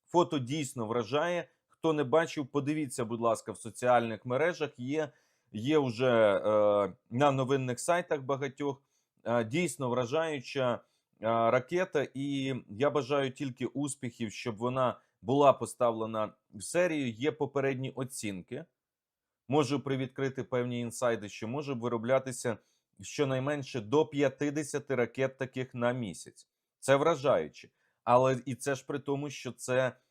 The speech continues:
не єдина ракета, яка планується в серію. Є ще питання і нашої балістики, яка більш складна для ворога у збитті, у протидії системами П П О. Тому ж чекаємо, е, більшого,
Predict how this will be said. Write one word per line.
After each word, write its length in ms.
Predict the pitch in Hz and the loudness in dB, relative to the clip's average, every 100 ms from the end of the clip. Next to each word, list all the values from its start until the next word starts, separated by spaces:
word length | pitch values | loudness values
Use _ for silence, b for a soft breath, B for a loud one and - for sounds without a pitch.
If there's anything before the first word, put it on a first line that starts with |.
| _ - | _ -2
не 160 | 113 | 0
єдина 560 | 127 147 139 220 180 98 | 2 0 0 -2 0 0
ракета, 460 | 95 - 92 - 85 | -2 -2 -6 -4 -6
яка 300 | 95 - 98 | -4 0 0
планується 580 | 110 110 107 101 - | -2 -4 -4 -8 -8
в 60 | 107 | -8
серію. 480 | - 120 82 73 71 _ _ _ | -4 -2 -2 -4 -14 _ _ _
Є 200 | 107 147 | -2 -2
ще 200 | - 147 | -2 -4
питання 520 | 147 135 143 139 139 | -4 0 0 0 -6
і 100 | 143 | -6
нашої 500 | 143 135 123 - 139 | -2 0 -2 -6 -6
балістики, 920 | 127 147 170 214 190 - 87 - 78 - _ _ | 0 0 0 -4 -8 -10 -14 -12 -18 -18 _ _
яка 480 | 92 123 - 135 131 | 0 0 4 8 8
більш 340 | 110 180 196 | 6 -4 -6
складна 540 | - 131 120 120 113 92 _ _ | -6 -4 -2 -2 -2 -2 _ _
для 200 | 95 131 | 2 4
ворога 420 | 120 139 127 117 | 4 2 2 0
у 200 | 120 139 | -2 -4
збитті, 480 | 113 95 120 - 165 | -8 -6 -6 -6 -4
у 120 | 147 | -4
протидії 640 | 110 117 - 110 120 143 123 b b | -4 -6 -6 -8 -4 -4 -4 b b
системами 720 | - 143 127 139 123 120 120 | -6 -6 0 4 6 4 -2
П 140 | 117 117 | -4 -6
П 140 | 127 | -4
О. 240 | 110 73 - _ _ _ | -4 -4 -10 _ _ _
Тому 240 | 139 175 | 0 0
ж 100 | 180 | -4
чекаємо, 760 | - 131 160 156 151 139 123 - _ _ _ _ | -8 -2 4 4 4 -2 -6 -8 _ _ _ _
е, 640 | 123 131 123 123 120 120 110 _ - | 4 6 8 8 6 4 0 _ -20
більшого, 760 | 101 147 190 175 170 143 135 | -4 -2 -2 -2 -2 0 0